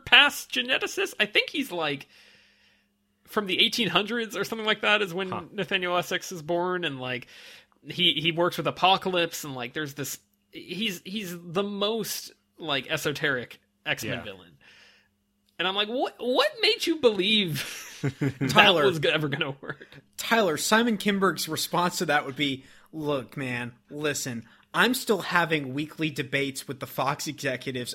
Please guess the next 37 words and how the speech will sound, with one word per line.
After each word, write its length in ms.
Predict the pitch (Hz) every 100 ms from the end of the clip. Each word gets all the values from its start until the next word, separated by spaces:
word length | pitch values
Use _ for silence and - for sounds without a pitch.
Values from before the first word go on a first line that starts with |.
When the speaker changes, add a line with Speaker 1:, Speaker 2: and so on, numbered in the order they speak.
| -
Speaker 3:
about 300 | 135 135 -
having 400 | 147 147 147 139
the 80 | 127
Fan 300 | 151 147 143
Force 360 | 156 151 135
to 120 | - 131
cast, 500 | - 147 127 127 -
having 240 | 151 139 135
a 60 |
crossover 680 | 127 - 160 147 - 151 143
with 220 | 139 135
our 100 | 175
X-Men 440 | 135 151 - 139 127
Speaker 1:
<laughs> 60 |
Speaker 3:
cast. 540 | - 262 117 - - - - - 180 -
In 220 | 285 277
twenty 380 | - 311 349 339
nineteen, 640 | 302 254 - 269 220 185
we're 120 | 185
still 380 | 190 - 254 226
doing 380 | 202 214 175 170
that, 160 | 160 160
okay?" 500 | 160 196 185 190 - - _ _ _ - -
<laughs> 160 | 277 - - - _ _ _ _ _ - - - - - - _ _ _ - _ _ - - - - - - - - - _ - _ _ _ _ _ _ _
Baby 280 | 214 226 165
Speaker 1:
There's, 220 | 202 277
Speaker 3:
steps. 480 | - 180 - - -
<laughs> 40 | -
Speaker 1:
there's 340 | 170 262 294
a 60 | 170
universe 540 | 147 147 131 127 -
where 200 | 123 120
that 240 | 127 135 -
Fan 220 | 123 120
Four 220 | 127 123
Stick 360 | - 120 - 113
movie 560 | 117 117 110 110 -